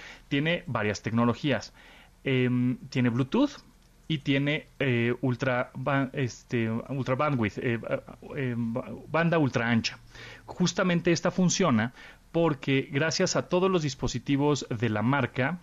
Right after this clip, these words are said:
Apple en este caso, que están cercanos al AirTag, se conecta de manera privada. Eh,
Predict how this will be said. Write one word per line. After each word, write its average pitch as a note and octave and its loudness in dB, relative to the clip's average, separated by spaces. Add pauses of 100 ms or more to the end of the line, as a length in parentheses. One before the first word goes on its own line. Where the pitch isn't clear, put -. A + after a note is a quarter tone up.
(140)
Apple B2 -2 (200)
en A2 -6
este A2+ -10
caso, D#3 -4 (340)
que C3 -2
están D3 -2
cercanos D#3 0 (100)
al A#2 0
AirTag, D#3 -2
se - -2
conecta B2+ 0
de G2+ -2
manera A#2 -2
privada. D#3+ 0 (680)
Eh, A2 -2